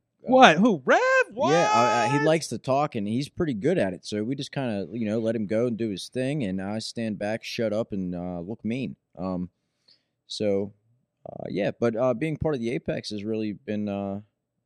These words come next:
Speaker 1: uh, a key part in some of my growth recently, and, uh,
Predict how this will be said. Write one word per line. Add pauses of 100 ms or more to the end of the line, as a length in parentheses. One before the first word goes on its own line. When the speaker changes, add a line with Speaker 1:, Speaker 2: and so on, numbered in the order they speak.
(140)
Speaker 1:
uh,
a
key
part
in
some
of
my
growth
recently, (200)
and,
uh,